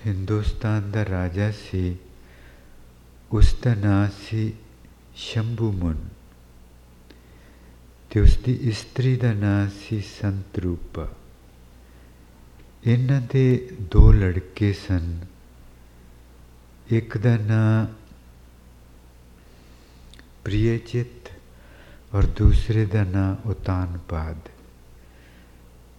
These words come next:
ਇਹ ਦੋਵੇਂ ਵੱਡੇ ਹੋ ਕੇ ਰਾਜੇ ਬਣੇ। ਪ੍ਰਿਯਚਿਤ ਬਹੁਤ ਮਸ਼ਹੂਰ ਰਾਜਾ ਹੋਇਆ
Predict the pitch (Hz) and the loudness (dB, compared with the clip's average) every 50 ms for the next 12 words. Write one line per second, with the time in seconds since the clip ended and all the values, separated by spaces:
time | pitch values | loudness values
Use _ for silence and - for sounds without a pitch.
0 | - - 113 107 95 92 113 113 123 131 135 131 120 117 113 104 - 117 117 110 | -6 0 0 0 2 2 4 6 6 6 6 6 4 4 4 2 2 0 0 4
1 | 101 - 104 - - 104 98 87 90 80 82 80 82 92 95 - 95 90 85 90 | 4 4 4 4 2 0 0 0 0 0 0 -2 -2 -2 -2 0 -2 -2 0 0
2 | 90 87 85 - - - - - - - - - - - - - - - - - | -2 -4 -4 -8 -14 -20 -20 -20 -20 -20 -20 -20 -20 -20 -20 -20 -20 -20 -20 -20
3 | - - - - - - - - - - - - - - - - - - - - | -20 -20 -20 -20 -20 -20 -20 -20 -20 -20 -20 -20 -20 -20 -20 -20 -20 -20 -20 -20
4 | - - - - - - 101 101 110 117 120 117 - - 127 123 127 - 98 92 | -20 -20 -20 -20 -10 -4 -2 0 2 2 0 -2 -2 -4 -4 -4 -6 -12 -8 -4
5 | 107 113 117 117 120 120 120 - - - - - - - - - - - - - | -2 0 0 0 -2 -2 -4 -8 -16 -18 -18 -18 -20 -20 -20 -20 -20 -20 -20 -20
6 | - - - - 101 92 98 92 - - - 92 85 90 98 104 110 - 98 92 | -20 -20 -12 -8 -4 -2 -2 -2 -4 -6 -2 0 2 2 4 4 4 4 4 2
7 | 90 87 80 92 87 87 85 90 90 87 85 87 85 | 0 0 0 0 -2 0 -2 -2 0 0 0 0 0